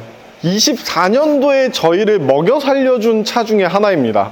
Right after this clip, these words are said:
근데 이십오 년이 되면서, 어? 더뉴 그랜저가 가격이 많이 좋아졌는데 하면서 이 친구한테 좀 소홀했습니다. 오늘 준비한 차량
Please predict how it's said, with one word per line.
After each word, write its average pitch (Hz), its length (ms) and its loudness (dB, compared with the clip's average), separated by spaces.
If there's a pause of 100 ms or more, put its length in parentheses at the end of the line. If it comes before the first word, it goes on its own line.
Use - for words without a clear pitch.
근데 214 640 0
이십오 202 760 -2
년이 330 320 0
되면서, 170 580 2 (1000)
어? 349 300 0 (1400)
더뉴 175 340 -2
그랜저가 311 640 0
가격이 247 400 -2
많이 175 340 0
좋아졌는데 214 560 0
하면서 202 640 0 (420)
이 139 140 -4
친구한테 156 760 0
좀 147 300 -2
소홀했습니다. 139 1000 -2 (760)
오늘 202 280 2
준비한 196 400 0
차량 180 420 0